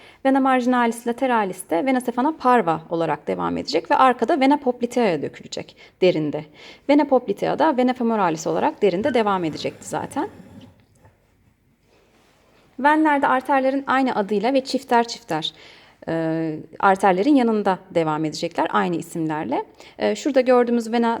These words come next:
circumflexa femoris medialis mesela. Şurada gördüğümüz vena circumflexa ve, e, femoris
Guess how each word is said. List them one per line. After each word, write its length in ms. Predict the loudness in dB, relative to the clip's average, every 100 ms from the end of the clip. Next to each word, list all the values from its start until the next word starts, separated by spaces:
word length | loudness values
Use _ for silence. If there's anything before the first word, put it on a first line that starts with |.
| -6
circumflexa 600 | -6 -6 -4 -6 -4 -6
femoris 520 | -2 0 0 -2 -4
medialis 600 | -6 -2 0 0 -2 -8
mesela. 520 | -10 -8 -8 -4 -6 -8
Şurada 320 | -18 -16 -10 -8
gördüğümüz 600 | -6 -6 -6 -8 -8 -4
vena 140 | -4 -4 -12
circumflexa 760 | -10 -10 -8 -6 -6 -6 -6 -6
ve, 80 | -6 -8
e, 260 | -6 -6 -6 -6
femoris 500 | -4 -2 -4 -10